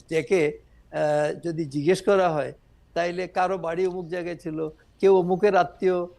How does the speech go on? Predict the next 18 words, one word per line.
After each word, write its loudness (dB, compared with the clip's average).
এ-, -4
এই 2
ধরনের 4
ঘটনা। -2
আমি -4
একজনকে 0
জানি, -4
আহ, -2
খুব -4
ভালো 4
অফিসার, -4
আমার -6
সঙ্গেও 2
উনি 2
কাজ 2
করেছেন -4
এক -8
ডিপার্টমেন্টে। 0